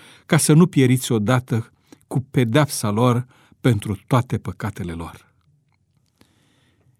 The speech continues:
Ei s-au depărtat din preajma locuinții lui Core, Datan și Abiram.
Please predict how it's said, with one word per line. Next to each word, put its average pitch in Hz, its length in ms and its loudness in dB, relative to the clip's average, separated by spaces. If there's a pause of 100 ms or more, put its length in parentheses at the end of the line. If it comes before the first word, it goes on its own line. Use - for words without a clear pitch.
(120)
Ei 127 200 6
s-au 123 180 2
depărtat 113 540 0
din 92 180 -6
preajma 95 420 -4
locuinții 101 540 -4
lui 95 120 -4
Core, 110 440 0
Datan 95 420 -6
și - 200 -8
Abiram. 87 640 -8